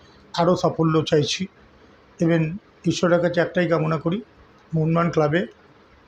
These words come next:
একত্রিত করে যে আমরা একটা পরিবার তৈরি হয়েছি, এই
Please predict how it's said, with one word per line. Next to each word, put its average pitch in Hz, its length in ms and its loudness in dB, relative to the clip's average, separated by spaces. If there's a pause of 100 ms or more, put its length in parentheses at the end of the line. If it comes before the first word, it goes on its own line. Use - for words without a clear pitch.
একত্রিত 165 500 -4
করে 180 380 0 (560)
যে 165 180 2
আমরা 160 300 2
একটা 165 200 -2
পরিবার 165 420 2
তৈরি 170 260 0
হয়েছি, 180 300 -2 (420)
এই 175 80 2